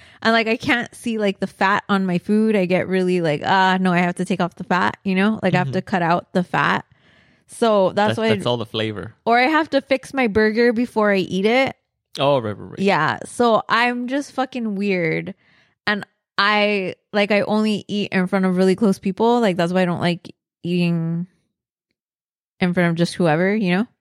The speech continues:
Speaker 2: Mm-hmm.
Speaker 1: So that being said, I guess I like to have dinner. Like, my favorite meals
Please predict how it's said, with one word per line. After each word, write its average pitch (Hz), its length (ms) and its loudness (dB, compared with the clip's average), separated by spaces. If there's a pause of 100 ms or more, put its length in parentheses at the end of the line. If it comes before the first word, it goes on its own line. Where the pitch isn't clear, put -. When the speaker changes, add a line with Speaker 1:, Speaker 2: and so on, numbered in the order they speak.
Speaker 2:
Mm-hmm. 139 220 -6 (400)
Speaker 1:
So 262 200 0
that 269 160 2
being 302 220 -2
said, 240 320 -2 (120)
I 220 100 2
guess 220 400 0 (720)
I 240 720 2 (100)
like 208 720 -2 (200)
to 220 200 -2
have 185 640 0 (880)
dinner. 180 460 0 (100)
Like, 208 140 0
my 226 160 0
favorite 269 460 0
meals 247 680 0